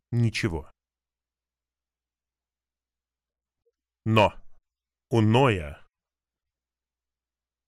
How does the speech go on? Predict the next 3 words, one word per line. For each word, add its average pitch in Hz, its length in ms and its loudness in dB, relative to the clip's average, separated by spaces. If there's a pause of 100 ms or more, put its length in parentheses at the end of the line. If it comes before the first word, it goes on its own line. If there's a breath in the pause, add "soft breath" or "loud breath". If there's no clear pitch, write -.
(1040)
был 101 360 0 (440)
дед, 110 380 -2 (2500)
прадед. 110 560 0